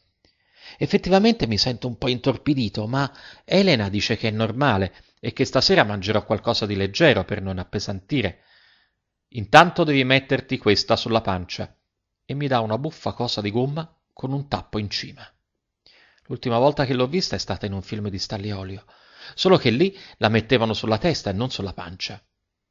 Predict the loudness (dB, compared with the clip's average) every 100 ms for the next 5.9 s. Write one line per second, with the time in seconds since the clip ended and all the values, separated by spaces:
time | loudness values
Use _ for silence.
0 | _ _ -8 -4 0 2 2 0 -2 0
1 | 0 4 4 2 -8 -10 _ -8 -4 -2
2 | -4 -4 -8 -8 -12 -16 _ _ _ _
3 | _ _ _ -2 0 2 2 2 0 -4
4 | -4 -4 -6 -2 -2 0 -2 -4 -4 -2
5 | -2 0 -2 -4 -4 -4 -2 -2 -4